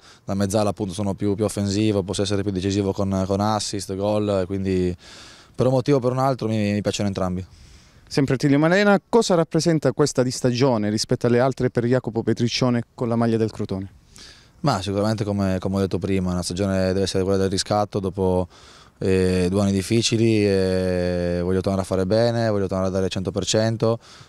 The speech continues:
Speaker 1: e la continuità che sto avendo quest'anno per me è importante e, e devo continuare così.
Speaker 2: Claudia Berlingeri, Gazzetta del Sud,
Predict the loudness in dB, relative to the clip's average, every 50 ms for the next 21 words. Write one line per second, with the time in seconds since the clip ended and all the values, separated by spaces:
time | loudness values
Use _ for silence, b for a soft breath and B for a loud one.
0 | B B -4 -2 0 0 0 -2 -2 -4 -6 -8 -8 -10 -12 -14 -16 -16 -16 -18
1 | -18 _ _ -6 -4 -2 -2 0 0 0 0 0 0 0 -2 -2 -2 0 0 0
2 | 0 0 0 -2 0 0 -2 -2 0 -2 -2 -2 -2 -2 -2 -2 -2 0 0 -2
3 | -2 -2 0 0 0 2 0 0 -2 -4 -4 -4 -6 -8 -10 b b b b b
4 | b -2 -2 0 0 0 0 0 0 0 0 0 -2 -2 -4 -4 B B B B
5 | B B B B B B B B B B B 2 4 4 4 4 4 4 2 2
6 | 2 2 2 2 4 4 4 4 4 4 2 0 0 0 0 2 2 2 2 4
7 | 2 2 2 2 -2 -2